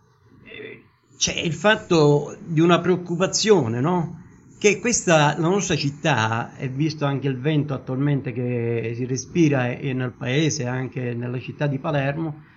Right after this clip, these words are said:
rischia di essere consegnata alle destre fino al duemilaventidue.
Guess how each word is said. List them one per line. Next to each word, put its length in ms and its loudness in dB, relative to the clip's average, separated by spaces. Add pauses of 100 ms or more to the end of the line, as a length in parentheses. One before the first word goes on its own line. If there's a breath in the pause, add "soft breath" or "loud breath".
(120)
rischia 420 0
di 120 4
essere 320 0
consegnata 640 0
alle 180 0
destre 380 -2
fino 200 -6
al 60 -6
duemilaventidue. 1120 -8